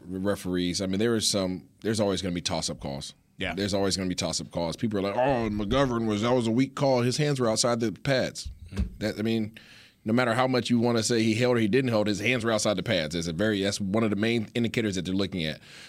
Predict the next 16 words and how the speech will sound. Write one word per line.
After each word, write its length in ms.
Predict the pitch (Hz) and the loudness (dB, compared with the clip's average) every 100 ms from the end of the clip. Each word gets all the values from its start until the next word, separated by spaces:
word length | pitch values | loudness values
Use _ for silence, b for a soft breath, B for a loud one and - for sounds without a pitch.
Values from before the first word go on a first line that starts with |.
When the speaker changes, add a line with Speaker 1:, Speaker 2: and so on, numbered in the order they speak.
| - | -4
Speaker 1:
You 80 | 104 | 0
know, 160 | 104 | 2
Jai-, 220 | 104 107 | 2 2
Jaire 520 | 98 92 113 113 117 104 | 0 0 2 4 2 2
Alexander, 480 | 110 101 113 98 | 2 2 2 2
you 120 | 85 87 | 0 0
know, 100 | 92 | 2
whether 200 | 101 101 | 2 2
or 20 | |
not 180 | 107 101 | 2 2
that 140 | 107 | 2
was 80 | 98 | 0
P 200 | - 113 | 0 2
I, 120 | 101 | 2
that 160 | 92 85 | 2 2
dude's, 320 | 101 98 | 2 0